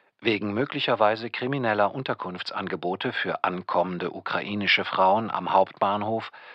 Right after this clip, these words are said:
will der Senat die Verteilung der Schlafplätze neu organisieren.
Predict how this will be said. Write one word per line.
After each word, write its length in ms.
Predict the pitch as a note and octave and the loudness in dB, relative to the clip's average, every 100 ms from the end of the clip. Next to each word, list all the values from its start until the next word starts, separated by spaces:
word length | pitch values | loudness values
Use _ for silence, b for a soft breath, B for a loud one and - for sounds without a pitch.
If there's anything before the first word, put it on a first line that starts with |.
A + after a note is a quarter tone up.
| B B _ | B B _
will 120 | B2 | 2
der 140 | C#3+ | 2
Senat 500 | B2+ A#2 G2+ G#2+ - | 2 4 4 4 0
die 80 | - | -6
Verteilung 480 | - A2 A#2 A2 B2 | -4 2 4 4 2
der 80 | A2+ | 2
Schlafplätze 720 | - A#2 G#2+ - E2+ D2+ - | 6 6 6 2 -4 -2 -6
neu 280 | D#2 D2+ C#2+ | -2 -2 0
organisieren. 720 | - D2+ D2+ C#2+ D2+ C#2 - | -2 -2 -6 -8 -10 -10 -12